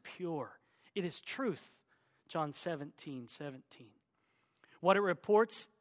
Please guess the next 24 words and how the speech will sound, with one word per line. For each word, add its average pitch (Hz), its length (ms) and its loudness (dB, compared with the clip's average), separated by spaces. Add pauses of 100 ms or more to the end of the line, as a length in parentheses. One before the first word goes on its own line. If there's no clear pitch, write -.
(140)
is - 160 -6
completely 175 720 -8
accurate. - 540 -10 (300)
What 190 160 4
it 185 100 0
teaches 220 520 2
is 170 240 -4
proper 170 680 2 (200)
and 160 220 -2
right. 139 400 -2 (220)
What 175 180 4
it 180 140 -6
promises 185 760 0 (120)
is 151 160 -6
sure. 143 560 -4 (420)
People 233 300 6
may 240 180 8
not 240 180 10
always 214 440 8
like 196 240 10
what 196 160 6
the 190 80 0
Bible 170 320 6
says, 160 600 2